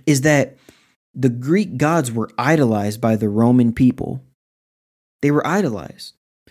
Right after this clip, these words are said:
And so you have the Greek gods like Zeus, right? Zeus was the big boy.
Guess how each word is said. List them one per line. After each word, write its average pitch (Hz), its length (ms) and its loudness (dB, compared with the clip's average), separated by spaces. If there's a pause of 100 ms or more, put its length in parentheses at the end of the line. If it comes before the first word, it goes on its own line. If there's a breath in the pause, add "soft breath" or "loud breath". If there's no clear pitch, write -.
(160 loud breath)
And 147 80 -8
so 190 80 2
you 180 100 4
have 190 300 0
the 156 100 2
Greek 156 220 0
gods 143 240 0
like 110 160 -2
Zeus, 107 400 -2
right? 110 240 -4
Zeus 147 260 0
was 135 160 -2
the 117 80 -2
big 104 360 -2
boy. 92 280 -12